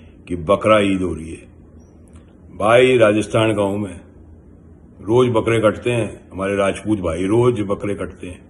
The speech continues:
डेली। कायस्थ जितते हैं, श्रीवास्तव, माथुर, सक्सेना, रोज बकरा कटता है, कुकर में चढ़ता है बकरा, तब बकरा ईद याद नहीं आती,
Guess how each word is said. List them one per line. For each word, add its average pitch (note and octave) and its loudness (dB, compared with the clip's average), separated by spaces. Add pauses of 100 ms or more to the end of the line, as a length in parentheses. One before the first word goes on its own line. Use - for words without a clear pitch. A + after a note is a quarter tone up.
(280)
डेली। G#2+ 2 (760)
कायस्थ A#2 -2
जितते G2+ -4
हैं, G#2+ 2
श्रीवास्तव, G2+ -4
माथुर, G2 -4 (400)
सक्सेना, G#2 -6 (520)
रोज B2+ -4
बकरा A#2+ 0
कटता B2 -4
है, C3 2
कुकर B2 -4
में A#2 -4
चढ़ता A2 -4
है C#3+ 0
बकरा, F#2+ -6 (1080)
तब D#3+ 6
बकरा C3+ 2
ईद B2+ 0
याद G#2+ 0
नहीं B2+ -4
आती, G#2+ -10